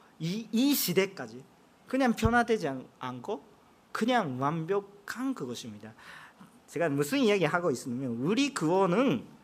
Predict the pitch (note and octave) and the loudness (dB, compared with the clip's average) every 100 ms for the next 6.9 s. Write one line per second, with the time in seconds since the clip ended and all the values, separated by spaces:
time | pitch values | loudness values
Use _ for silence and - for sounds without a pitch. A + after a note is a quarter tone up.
0 | - - C3 F3+ - - A3+ A3 G#3 G3+ | -20 -10 -6 -4 -6 -2 0 0 0 -4
1 | - D3 F3+ - A3+ A3+ - F#3+ F#3+ - | -4 -2 -2 -2 -2 -4 -6 -4 -2 -4
2 | - - _ - F3+ E3+ D3 B2 A#2 B2+ | -6 -16 _ -2 4 6 4 2 0 2
3 | D#3 G#3 C#4+ D4+ F#4+ F#4 - - - - | 6 8 10 10 10 8 0 -16 -20 -20
4 | _ _ - C#3+ C#3+ C#3+ A#2+ - B2+ C3 | _ _ -6 0 2 2 2 0 2 4
5 | B2 C#3+ C3 - C#3+ C#3+ C3 B2 B2 C3+ | 4 2 0 -2 -2 -2 -4 0 2 2
6 | A2+ G#2 G#2 F#2+ F#2 F2 G2 F#2 | 0 -6 -8 -10 -12 -14 -16 -18